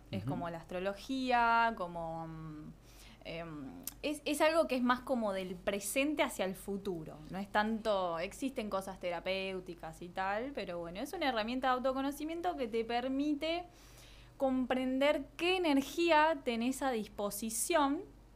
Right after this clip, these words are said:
Speaker 1: como una carta astrológica también,
Speaker 2: Ujú.
Speaker 1: como para utilizarlo no solamente para conocerte vos mismo, y esto que vos decías de, bueno,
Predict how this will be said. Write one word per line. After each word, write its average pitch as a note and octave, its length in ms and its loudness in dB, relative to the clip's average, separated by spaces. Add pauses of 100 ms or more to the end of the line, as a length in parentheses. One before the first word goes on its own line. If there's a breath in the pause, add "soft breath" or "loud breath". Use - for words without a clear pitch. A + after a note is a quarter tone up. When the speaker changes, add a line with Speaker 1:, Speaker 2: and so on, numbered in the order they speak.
(220)
Speaker 1:
como D#3+ 280 -6
una F#3 320 -2
carta G#3 340 2
astrológica F#3+ 760 0
también, F3+ 480 0
Speaker 2:
Ujú. G3+ 160 -2 (320 loud breath)
Speaker 1:
como G#3 280 -2
para G3+ 180 2
utilizarlo A#3+ 840 0
no A3 160 -4
solamente A#3 380 -2
para E3+ 220 -2
conocerte F#3+ 480 -4
vos G#3 120 0
mismo, A3 520 2 (180)
y E3+ 140 -8
esto F3 220 -6
que F3+ 100 -4
vos F3 160 -6
decías F#3 520 -2
de, E3+ 320 -6 (140)
bueno, E3 280 -10